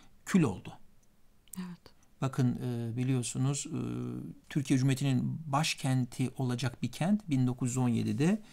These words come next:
Speaker 1: büyük bir felaket geçirmiş.
Speaker 2: Evet.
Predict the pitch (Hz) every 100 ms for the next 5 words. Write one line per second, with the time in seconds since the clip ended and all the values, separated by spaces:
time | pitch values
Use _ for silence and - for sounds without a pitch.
0 | - - 131 156 135 - 170 208 - -
1 | 135 123 117 117 170 226 - - - -
2 | 180 160 147 131 104 - - - 196